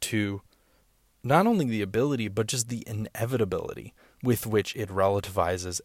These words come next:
every other commitment. By, by committing us to the kingdom of God, by, um, the power of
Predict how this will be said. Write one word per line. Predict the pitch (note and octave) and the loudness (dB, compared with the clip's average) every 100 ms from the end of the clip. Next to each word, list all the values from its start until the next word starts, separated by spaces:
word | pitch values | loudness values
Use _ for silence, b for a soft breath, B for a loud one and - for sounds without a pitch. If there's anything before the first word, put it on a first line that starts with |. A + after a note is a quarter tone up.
| - | -8
every | F#2+ F#2+ F2 | -8 -6 -6
other | F2+ F2 | -6 -8
commitment. | - F2+ - G2 A#2+ | -10 -12 -10 -14 -2
By, | G#2 G2+ B B B B _ _ | 2 2 B B B B _ _
by | - G#2+ | 0 2
committing | - A#2+ B2+ D#3+ E3 | 0 0 2 4 4
us | C3+ | 2
to | - B2+ | 0 -2
the | A2+ | -4
kingdom | - C3 B2 A#2 | -4 2 4 2
of | G2 | 0
God, | G#2 F#2+ E2 C#2 - - b b b b b b b b _ _ - | 0 0 0 -4 -8 -16 b b b b b b b b _ _ 0
by, | A#2+ A2 A2 G#2+ G2 - _ - | 6 8 8 4 -2 -8 _ -10
um, | - D#2 - | -8 -10 -8
the | - | -6
power | - - D3+ D3+ C3 | -2 8 12 12 12
of | B2 A2+ | 6 0